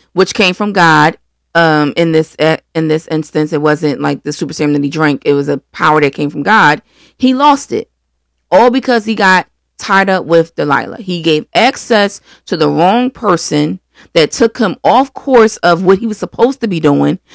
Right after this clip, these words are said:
So he was totally neglecting the rest of his assignment in terms of leading the troops because he was caught up with this woman. And then by him getting caught up with this woman and not being where he was supposed to be and being laid up in bed with her,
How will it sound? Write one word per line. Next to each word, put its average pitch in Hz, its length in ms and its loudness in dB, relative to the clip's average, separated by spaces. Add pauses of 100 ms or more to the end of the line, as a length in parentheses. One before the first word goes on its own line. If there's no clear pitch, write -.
(140)
So 190 140 4
he 311 160 6
was 262 180 0
totally 285 320 0
neglecting 190 720 0 (260)
the 175 100 4
rest 185 240 2
of 175 60 2
his 170 120 0
assignment 185 540 0
in 165 120 -2
terms 170 240 -4
of 160 80 -4
leading 175 280 -2
the 156 60 -4
troops - 520 -8 (520)
because 196 400 2
he 220 60 -2
was 170 120 -8
caught 196 200 0
up 202 80 -4
with 196 120 -6
this 202 180 -4
woman. 165 360 -10 (1000)
And 185 160 2
then 214 140 2
by 185 140 4
him 226 160 2
getting 214 200 0
caught 214 180 0
up 220 60 -2
with 233 120 0
this 233 160 0
woman 175 340 0
and 156 260 0
not 190 240 2
being 196 260 -2
where 180 100 0
he 185 100 -4
was 160 120 -8
supposed - 460 -2
to 156 80 -2
be 147 340 0 (1300)
and 180 180 0
being 185 220 0
laid 170 160 0
up 175 120 -8
in 156 120 0
bed 156 180 2
with 156 140 -2
her, 190 400 2